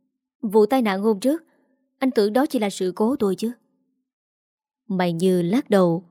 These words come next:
cô thở dài đáp. "Em sợ anh lo lắng nên mới không dám nói.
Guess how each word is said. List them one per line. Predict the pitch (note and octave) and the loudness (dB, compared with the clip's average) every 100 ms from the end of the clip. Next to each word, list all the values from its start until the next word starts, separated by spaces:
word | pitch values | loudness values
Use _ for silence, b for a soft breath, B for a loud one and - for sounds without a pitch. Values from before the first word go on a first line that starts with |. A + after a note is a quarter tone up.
| _ | _
cô | - | -2
thở | G#3+ F#3+ F#3 | 0 0 0
dài | F#3 F3+ F3 | -2 -4 -4
đáp. | F#3+ B3+ - _ _ _ _ _ _ _ _ _ _ _ | -2 -4 -6 _ _ _ _ _ _ _ _ _ _ _
"Em | - G#3+ | -2 -2
sợ | G3 F#3 | 0 0
anh | F3 | 0
lo | G3+ G3+ | 0 2
lắng | G3+ G#3 B3+ D4+ _ - | 0 0 -4 -10 _ -2
nên | G#3 | 0
mới | F#3 | 0
không | G#3 G3 F3+ | -2 -2 -2
dám | F#3+ G#3 | -4 -2
nói. | G3 G#3+ | -4 -4